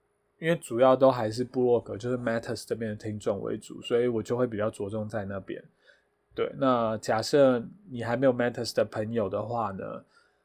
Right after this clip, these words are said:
反正其实 Matters 你也不，你不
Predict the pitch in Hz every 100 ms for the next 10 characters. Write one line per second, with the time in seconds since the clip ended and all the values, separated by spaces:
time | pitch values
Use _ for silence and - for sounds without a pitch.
0 | _ _ _ _ _ - 123 120 185 165
1 | - _ _ _ _ _ _ _ _ -
2 | 135 147 170 165 151 - 117 101 107 -
3 | - 120 107 120 135